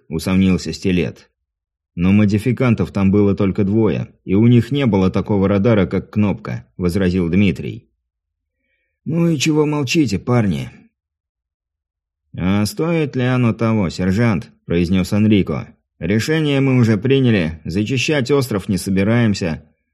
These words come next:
Ждем, пока достроят баркас, и валим отсюда за помощью. Пока держали порт и защищали прорву народу, смысл в этом был. Сейчас я его не вижу».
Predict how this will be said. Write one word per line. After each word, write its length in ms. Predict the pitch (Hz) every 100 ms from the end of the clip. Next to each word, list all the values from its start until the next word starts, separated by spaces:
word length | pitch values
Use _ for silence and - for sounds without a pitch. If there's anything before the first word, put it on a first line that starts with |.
| -
Ждем, 380 | 101 123 147
пока 300 | 139 123 131
достроят 520 | 120 123 123 139 131 113
баркас, 520 | 123 120 147 131 120
и 40 |
валим 360 | 117 143 123 104
отсюда 400 | 95 123 123 107
за 160 | 104
помощью. 640 | 95 127 123 87 - 64 60 _ _ _ _ 98
Пока 300 | 101 147 139
держали 420 | 135 127 139 139
порт 380 | 127 156 147 110
и 60 |
защищали 600 | 92 104 - 110 139 135
прорву 440 | 117 135 127 120 120
народу, 460 | 120 131 131 92
смысл 440 | 85 135 131 123 127
в 40 |
этом 300 | 123 120 123
был. 360 | 131 104 64 - _ _ _
Сейчас 480 | - 92 110 135 123
я 100 | 92
его 180 | 95 107
не 160 | 123 135
вижу». 480 | 117 113 120 -